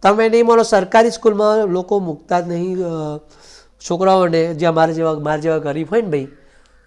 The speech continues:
જે અમારા જેવા જે પૈસાવાળા નહીં એ જ સરકારી સ્કૂલમાં મૂકે છોકરાઓ, બાકી બધા જે પૈસાવાળા હોય ને તો બધા પ્રાઇવેટમાં જ મૂકે છે,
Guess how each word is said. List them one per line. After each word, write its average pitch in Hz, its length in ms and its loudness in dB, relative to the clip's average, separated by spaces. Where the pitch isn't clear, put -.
જે 151 120 -4
અમારા 151 280 -2
જેવા 160 300 -4
જે 170 80 0
પૈસાવાળા 185 540 0
નહીં 185 340 -4
એ 190 40 -6
જ 160 280 -8
સરકારી 175 320 -6
સ્કૂલમાં 156 360 -6
મૂકે 156 220 -8
છોકરાઓ, 139 360 -14
બાકી 165 160 -10
બધા 170 200 -4
જે 170 160 -8
પૈસાવાળા 170 460 -4
હોય 185 80 -8
ને 190 80 -6
તો 165 80 -8
બધા 160 140 -6
પ્રાઇવેટમાં 143 540 -8
જ 143 40 -10
મૂકે 135 240 -14
છે, - 140 -20